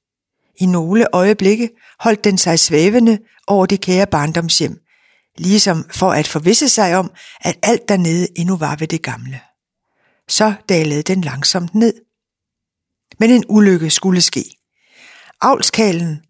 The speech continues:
som tilfældigt havde fået øje på den, og som endnu intet havde hørt om Claus' forsvinden, var hastigt løbet ind efter sin bøsse og havde stillet sig på lur bag en træstamme for at fyre på den formodede hønserøver,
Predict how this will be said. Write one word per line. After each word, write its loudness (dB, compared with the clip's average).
som 2
tilfældigt -2
havde 2
fået 0
øje 2
på 0
den, -4
og 0
som -2
endnu 4
intet 0
havde 0
hørt 0
om -6
Claus' -2
forsvinden, -2
var 2
hastigt -2
løbet 2
ind 2
efter 0
sin -2
bøsse 0
og 0
havde 4
stillet 2
sig -2
på -2
lur -2
bag -2
en -4
træstamme 0
for -2
at 0
fyre 0
på -6
den -2
formodede 0
hønserøver, -2